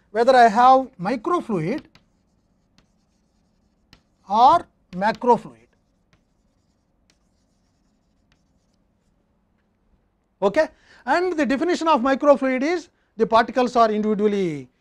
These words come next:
uh, capable of mixing, right? They are not forming any aggregates, and any molecule can communicate with any molecule if it is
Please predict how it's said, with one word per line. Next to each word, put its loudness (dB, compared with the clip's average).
uh, -12
capable 2
of 0
mixing, -4
right? -2
They -4
are -2
not -2
forming 0
any -2
aggregates, 0
and -4
any 2
molecule 2
can -4
communicate -2
with -10
any 0
molecule 2
if -2
it 0
is 2